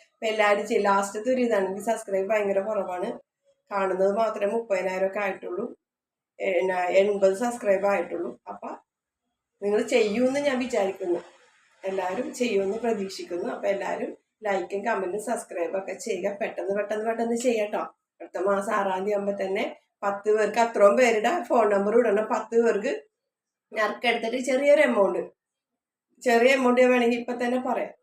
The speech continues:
നൂറ് രൂപ വെച്ചിട്ട്. എനിക്ക് YouTube-ൽ വരുമാനമൊന്നും കിട്ടില്ല. പത്ത് പേർക്ക് നൂറ് രൂപ വെച്ച് ആയിരം രൂപ പത്ത് പേർക്ക്. അപ്പൊ അത് എല്ലാവരും ചെയ്യുമെന്ന് പ്രതീക്ഷിക്കുന്നു.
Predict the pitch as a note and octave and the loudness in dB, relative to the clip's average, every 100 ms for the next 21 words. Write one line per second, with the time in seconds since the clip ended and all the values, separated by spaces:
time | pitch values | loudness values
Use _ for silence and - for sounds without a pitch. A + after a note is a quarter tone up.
0 | A#3+ C4+ E4+ C4+ G#3+ G3+ G3+ F3+ - - | -8 -4 -2 0 0 -2 -6 -12 -14 -20
1 | _ _ _ _ - G#3+ B3 C4 B3 A3+ | _ _ _ _ -14 -8 -6 -4 -4 -4
2 | A3+ B3 A3 G3+ G3 G3 G#3 G3+ G3 A3+ | -2 -2 -2 0 0 0 -4 -8 -10 -10
3 | A#3 A#3 C#4 C#4+ G3+ G#3+ A3+ A3+ G#3+ F#3 | -10 -10 -6 -4 -4 -4 -4 -4 -4 -6
4 | - - - G#2+ G2 G2+ G2 F#2+ F#2+ - | -10 -10 -10 -8 -8 -8 -8 -10 -12 -12
5 | - - - _ _ _ _ _ - - | -12 -12 -14 _ _ _ _ _ -18 -8
6 | G3 G#3 - G3+ F#3 G3 A#3 G3 F#3 F#3+ | -6 -4 -4 -4 -4 -4 -4 -2 -4 -6
7 | G3+ F#3+ F#3 F#3+ F#3+ G3 | -8 -8 -12 -16 -12 -10